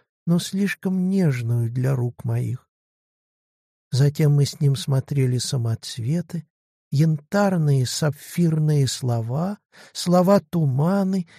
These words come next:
и слова рассветы, слова бессилия и торжества. И куклою,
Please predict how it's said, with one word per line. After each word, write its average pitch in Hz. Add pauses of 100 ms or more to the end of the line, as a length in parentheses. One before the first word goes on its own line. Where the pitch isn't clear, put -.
и 151
слова 117
рассветы, 131 (420)
слова 123
бессилия 185 (100)
и 165
торжества. 147 (1000)
И 135 (200)
куклою, 196